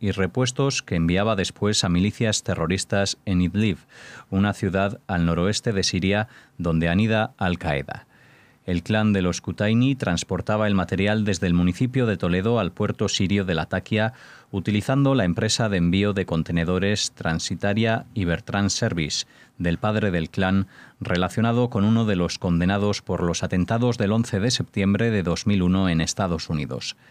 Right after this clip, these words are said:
La célula española utilizaba puertos de seguridad en Turquía y Dubái para sortear los controles.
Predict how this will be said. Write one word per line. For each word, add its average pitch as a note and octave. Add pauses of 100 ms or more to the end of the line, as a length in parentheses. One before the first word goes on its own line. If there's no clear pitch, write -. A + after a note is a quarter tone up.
(420)
La F2
célula G#2
española G2
utilizaba G#2+
puertos A2+
de G2+
seguridad F2+
en F#2
Turquía A2
y G#2
Dubái F#2+ (320)
para F2+
sortear A2+
los G2+
controles. -